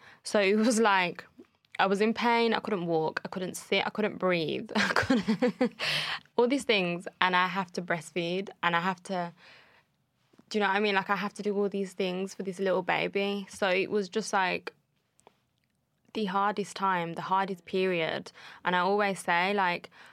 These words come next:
I have friends that when I've asked them about their experience when they give birth, they're always like, "No, do you know, like, my birth was so easy and I didn't tear and I wasn't,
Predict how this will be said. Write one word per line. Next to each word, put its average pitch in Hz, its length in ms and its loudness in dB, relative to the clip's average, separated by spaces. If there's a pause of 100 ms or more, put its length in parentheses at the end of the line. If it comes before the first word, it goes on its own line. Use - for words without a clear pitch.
(160)
I 190 40 0
have 185 160 -8
friends 190 520 0
that 180 240 2 (840)
when 185 160 0
I've 190 140 0
asked 180 200 0
them 202 100 -2
about 180 220 2
their 180 180 2
experience 175 600 -4
when 190 100 -4
they 180 100 -4
give 175 220 -6
birth, 175 400 0
they're 190 140 -6
always 208 240 -6
like, 202 260 -8 (600)
"No, 262 400 -2
do 240 100 -6
you 240 40 -2
know, 262 180 -2
like, 247 260 -2 (220)
my 247 180 -2
birth 262 240 -2
was 233 80 -6
so 254 240 0
easy 254 220 -2
and 247 80 2
I 233 60 2
didn't 233 260 -4
tear 254 380 2
and 254 80 2
I 240 40 4
wasn't, 247 340 -2